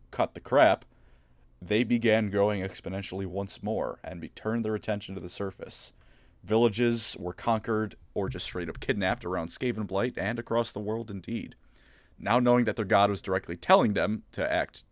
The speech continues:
you know, get their act together, they were again almost unified, and soon everyone from dwarves to night goblins to men and elves were under assault. This is, uh, <laughs> this is where we get to the fun bits of Skaven again.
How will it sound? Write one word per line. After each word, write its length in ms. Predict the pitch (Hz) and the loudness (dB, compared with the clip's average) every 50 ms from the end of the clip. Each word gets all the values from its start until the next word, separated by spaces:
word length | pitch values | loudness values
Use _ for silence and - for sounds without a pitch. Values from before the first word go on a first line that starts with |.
| _ _ _ _ _ | _ _ _ _ _
you 80 | - 78 | -14 -14
know, 80 | 78 | -12
get 160 | 80 - 90 85 | -6 -6 -4 -4
their 160 | 80 80 80 | -2 -2 -2
act 180 | 78 67 - | -2 -2 -4
together, 440 | - - - 71 73 90 113 139 135 _ _ _ _ _ _ _ _ _ - | -8 -8 -6 -4 -2 -2 -2 -2 -4 _ _ _ _ _ _ _ _ _ -4
they 120 | - 107 | -2 0
were 160 | 110 113 117 | 2 4 2
again 320 | 110 95 127 131 139 139 - - - - | 4 4 4 4 4 2 -2 -6 -6 -2
almost 440 | 120 127 156 156 147 151 - - - | 0 2 2 4 2 2 0 0 -2
unified, 520 | 135 143 113 95 - - 87 78 76 71 | 0 0 0 -2 -2 -2 0 0 0 -2
and 80 | 78 78 | -6 -10
soon 200 | - - 90 78 | -8 -8 -4 -2
everyone 360 | 87 107 120 123 120 123 120 | -2 0 2 2 2 0 0
from 200 | 117 - 95 90 | -2 -4 -6 -6
dwarves 440 | 82 95 98 117 127 131 135 117 - | -4 -2 2 2 2 2 0 -2 -4
to 80 | - 107 | -6 -2
night 220 | 98 107 - - | 0 0 0 2
goblins 440 | - 107 107 110 110 113 110 104 - | 2 2 2 2 2 0 -4 -6 -6
to 100 | - 87 | -10 -8
men 180 | 90 90 101 117 | -4 -2 -2 -2
and 140 | 113 104 107 | 0 0 0
elves 260 | 107 110 113 104 - | 0 0 0 -2 -6
were 140 | - 62 60 | -10 -8 -6
under 220 | 65 101 104 101 98 | -6 -6 -6 -6 -6
assault. 440 | 98 - - 95 92 76 - - - - - - - - - - - - - - - - - - - - - | -6 -4 -2 -2 -2 -2 -4 -10 -18 -20 -20 -20 -20 -20 -18 -18 -18 -18 -18 -20 -20 -20 -20 -20 -20 -12 -8
This 160 | - 92 - | -8 -6 -6
is, 160 | 98 92 82 101 | -6 -4 0 4
uh, 320 | 98 98 95 95 95 - - - _ - - _ - _ _ _ _ _ _ - | 6 6 8 8 8 6 4 -4 _ -20 -20 _ -20 _ _ _ _ _ _ -20
<laughs> 1200 | - _ _ _ _ _ - - - _ - - - - - - - - - - - - - - | -20 _ _ _ _ _ -20 -20 -20 _ -20 -20 -20 -20 -20 -20 -20 -18 -16 -16 -14 -12 -12 -8
this 220 | - 95 92 - - | -6 -4 -4 -4 -4
is 180 | 92 90 - | -4 -4 -4
where 180 | - - 104 95 | -4 -2 -4 -4
we 80 | 90 95 | -4 -2
get 160 | 95 92 - | -2 -4 -4
to 100 | - - | -4 -10
the 60 | - | -14
fun 260 | - - - 113 101 92 | -6 -2 0 0 0 0
bits 180 | 87 85 - | -2 -4 -6
of 80 | - - | -8 -8
Skaven 320 | - - 90 87 80 78 | -6 -4 -2 -4 -4 -4
again. 320 | 80 82 85 98 113 131 | -4 -2 0 0 0 -2